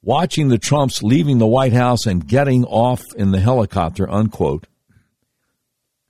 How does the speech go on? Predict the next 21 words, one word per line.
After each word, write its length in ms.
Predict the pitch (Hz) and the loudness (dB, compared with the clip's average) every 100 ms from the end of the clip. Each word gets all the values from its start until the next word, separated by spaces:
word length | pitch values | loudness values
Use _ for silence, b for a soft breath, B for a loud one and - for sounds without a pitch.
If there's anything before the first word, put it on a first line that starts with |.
| _ _ _ _ _ - | _ _ _ _ _ -4
while 200 | 113 107 | -2 -2
someone 480 | - 143 139 135 113 | 0 0 2 2 2
was, 240 | 101 - | 2 -2
quote, 440 | - 151 151 - _ _ _ _ | -2 0 0 -4 _ _ _ _
carrying 460 | 147 156 156 147 131 | -2 2 2 2 2
a 100 | 104 | 2
white 400 | 110 139 131 - | 2 0 0 -8
banker 440 | 95 127 147 117 90 | -4 -2 0 0 0
box. 720 | 92 85 98 - - - - _ _ _ _ - | 0 0 -2 -4 -10 -10 -14 _ _ _ _ -4
"What 220 | 104 113 | -2 0
the 100 | 107 | 0
hell's 340 | 113 120 113 104 | 2 2 2 0
in 80 | |
the 80 | 101 | 0
box?" 440 | 92 143 98 101 - | 0 0 0 -4 -8
unquote, 680 | 110 107 101 - 135 92 - _ _ _ _ _ _ _ _ _ _ _ _ _ _ _ _ - | -4 -2 -2 0 0 0 -6 _ _ _ _ _ _ _ _ _ _ _ _ _ _ _ _ -4
Ferriero 720 | 120 117 117 120 113 95 95 | 0 2 2 2 4 2 0
claimed 460 | - 123 110 104 101 | 0 0 2 2 0
he 140 | 98 | 0
asked 260 | 107 101 85 | 0 -2 -4
himself. 500 | 76 - - - | -6 -8 -10 -16